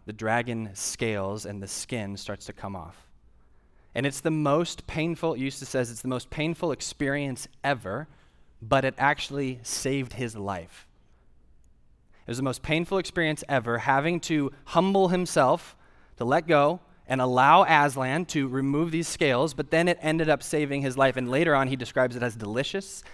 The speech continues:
which might be, like, a British way to say good or something, I don't know. But he says it was utterly delicious, and I'm like, "That's a little weird," but you get the point. Like, later, Eustace was transformed into who he was,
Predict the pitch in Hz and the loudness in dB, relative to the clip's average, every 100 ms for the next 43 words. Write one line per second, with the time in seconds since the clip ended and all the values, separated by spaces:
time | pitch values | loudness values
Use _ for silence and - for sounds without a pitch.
0 | - - 120 - 127 113 117 110 101 104 | -18 -10 -8 -2 -2 0 -2 -2 -4 -4
1 | 107 110 120 113 104 110 101 95 95 107 | -4 -4 -4 -4 -4 -4 -4 -6 -6 -4
2 | 131 117 123 127 123 113 101 92 - - | -4 -4 -6 -6 -4 -4 -4 -6 -10 -18
3 | - - 160 165 175 165 160 151 143 170 | -6 4 6 8 8 8 8 4 8 8
4 | 180 165 147 143 151 - 104 - 127 123 | 8 6 4 4 4 2 -6 -8 -6 -2
5 | 120 131 135 120 104 104 117 127 170 160 | 0 2 0 -2 -4 -2 -2 4 6 6
6 | - - 165 180 185 - 247 139 131 139 | 2 -6 0 4 2 4 2 4 4 2
7 | - 151 165 226 190 151 196 - - - | 2 4 8 8 8 6 4 -4 -20 -8
8 | - 208 - 202 - - - - - 160 | 0 0 4 2 2 -8 -14 -8 0 0
9 | - 202 202 - - 185 170 160 175 196 | 2 4 4 2 2 4 4 2 2 2
10 | 196 196 165 156 175 - 185 175 165 151 | 0 2 2 2 0 -2 0 2 6 6
11 | 104 - - | 4 -2 -16